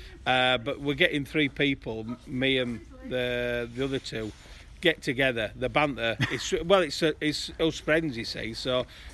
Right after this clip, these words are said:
so we never get, we talk about moss balls. I mean, who would talk about moss balls?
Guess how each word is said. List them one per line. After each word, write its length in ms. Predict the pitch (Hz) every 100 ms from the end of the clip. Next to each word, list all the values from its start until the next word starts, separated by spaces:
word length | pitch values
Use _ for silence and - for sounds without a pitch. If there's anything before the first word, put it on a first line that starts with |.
| -
so 140 | -
we 140 | 131 147
never 240 | 175 156
get, 180 | 143 143 143 - - -
we 40 |
talk 280 | 151 170 -
about 240 | 151 147 147
moss 240 | 180 -
balls. 420 | 139 123 104 101
I 80 | 156
mean, 280 | 165 170 151 - - - -
who 120 | 254
would 180 | 247 185
talk 260 | 175 139 -
about 240 | 131 127
moss 240 | 185 202 147
balls? 320 | 131 127